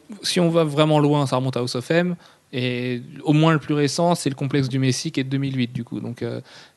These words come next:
il y a quand même déjà plusieurs années. En gros, pour faire simple, bouchez-vous les oreilles si vous voulez pas du tout être spoilé, parce qu'en français, ça n'arrive que dans un an et demi, là aussi au bas mot. Euh, en gros, c'est Hope qui devrait être le nouvel hôte du Phénix, qui va un petit peu s'énerver, il risque de se passer des choses,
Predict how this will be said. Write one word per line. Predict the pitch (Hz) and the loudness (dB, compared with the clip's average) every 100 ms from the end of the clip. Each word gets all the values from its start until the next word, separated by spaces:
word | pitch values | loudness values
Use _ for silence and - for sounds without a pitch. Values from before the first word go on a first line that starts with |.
| _ | _
il | 151 | -12
y | |
a | |
quand | 135 | -6
même | 131 | -2
déjà | 131 131 131 | 2 2 0
plusieurs | - 139 139 131 | -4 0 2 4
années. | 131 147 160 | 4 2 2
En | 147 143 | 0 0
gros, | 135 147 143 | 2 4 4
pour | 139 - | 0 -4
faire | 131 | -4
simple, | - 135 123 | -2 -4 -4
bouchez-vous | 131 131 143 135 | -6 -4 -2 0
les | 127 | 2
oreilles | 127 127 | 2 0
si | |
vous | 123 | -2
voulez | 117 | -4
pas | 117 | -4
du | 123 | -6
tout | 123 | -4
être | 127 | -4
spoilé, | 123 123 123 | -2 0 0
parce | 113 - | -2 -8
qu'en | 113 - 113 | -10 -8 -10
français, | 123 120 120 - 127 | -8 -8 -8 -6 -6
ça | - 113 107 | -6 -10 -10
n'arrive | 107 107 | -10 -12
que | - | -10
dans | 107 - | -10 -6
un | 127 | -4
an | 127 123 | -2 -2
et | |
demi, | 120 127 123 - - - _ _ | -2 -4 -6 -10 -14 -14 _ _
là | 123 131 | 0 0
aussi | 127 143 | 2 0
au | |
bas | 131 123 | 0 0
mot. | 139 160 - - _ - | 0 -4 -6 -20 _ -10
Euh, | 156 117 113 107 120 - | -4 -2 -2 -4 -6 -4
en | - 151 | 0 2
gros, | 147 156 151 | 4 2 2
c'est | 135 - | -2 0
Hope | 165 170 - - - - | 0 0 -4 -20 -20 -20
qui | - 120 | -12 -4
devrait | 135 139 139 143 | 0 2 2 2
être | 147 147 135 | 0 0 -2
le | 123 | -4
nouvel | 127 123 | -2 -2
hôte | 123 | -2
du | 123 | -4
Phénix, | 120 120 139 147 - | -4 -2 -2 -4 -10
qui | 120 | -6
va | 120 113 | -4 -4
un | 110 107 | -6 -10
petit | 120 | -10
peu | - | -6
s'énerver, | 131 131 120 113 113 127 | -4 -4 -6 -6 -6 -4
il | 120 | -2
risque | 120 | -4
de | |
se | 117 | -8
passer | - 120 135 | -6 -4 0
des | 123 | 0
choses, | 127 120 | 2 0